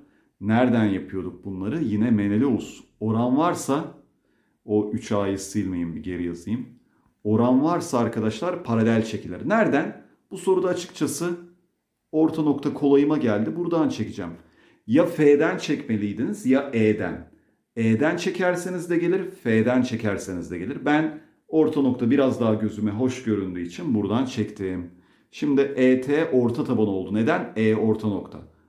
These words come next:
O zaman D T ile T C eşit. Bu bir. İkincisi, kele-, e, temel benzerlikten dolayı A D dört A ise orta tabandan E T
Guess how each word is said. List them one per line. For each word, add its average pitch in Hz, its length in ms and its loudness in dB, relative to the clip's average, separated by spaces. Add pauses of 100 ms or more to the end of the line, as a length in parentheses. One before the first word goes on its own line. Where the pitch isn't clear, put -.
(160)
O 98 80 -12
zaman 113 360 2
D 110 220 4
T 135 160 0
ile 110 200 0
T 123 260 0
C 135 280 0
eşit. - 340 -6 (380)
Bu 120 140 2
bir. - 300 -2 (360)
İkincisi, 156 720 -2 (380)
kele-, 120 500 2
e, 107 80 0
temel 143 420 0
benzerlikten 131 800 2
dolayı 98 300 0 (200)
A 113 320 0
D 135 240 6
dört 156 280 2
A 123 120 2
ise 107 200 -4 (160)
orta 113 320 -2
tabandan 104 580 0
E 117 280 4
T 196 380 2